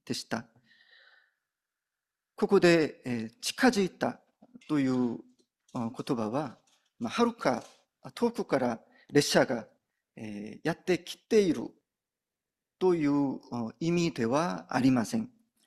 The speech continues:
まあ、走ってきた、えー、列車がいよいよ、えー、プラットフォームに到着して、まさに今、あ、目の前に、えー、ピタッと止まっている、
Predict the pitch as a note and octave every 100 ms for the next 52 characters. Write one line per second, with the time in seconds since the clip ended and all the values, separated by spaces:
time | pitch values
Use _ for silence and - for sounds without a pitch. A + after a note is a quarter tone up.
0 | _ _ _ _ _ _ _ _ _ _
1 | - - A#3+ - A#3 A#3 - E3+ C3+ -
2 | - _ _ _ - B2 A#2 D3+ - C#3+
3 | A2 E3 C#3+ - _ _ _ _ _ F#3
4 | G3+ F3 A#2 G#2+ - _ _ _ - A2+
5 | - A#3 A3 - E3+ - F#3 F#3 D#3 C#3+
6 | G3+ F#3 _ _ _ _ _ _ _ _
7 | - G#3 G3+ - - - A#3+ A#3 _ _
8 | _ _ D#3+ F3+ G3 F#3 F3 - F#3+ F#3
9 | C3 - _ _ _ _ _ - A#2 A2
10 | A2+ A#2+ _ _ _ - F3+ G3+ D#3+ D3
11 | F#3+ D#3+ A2 - _ _ _ _ _ _
12 | _ _ _ _ - - - - - G3
13 | - C3+ A2 - - B3 B3 - E3 A2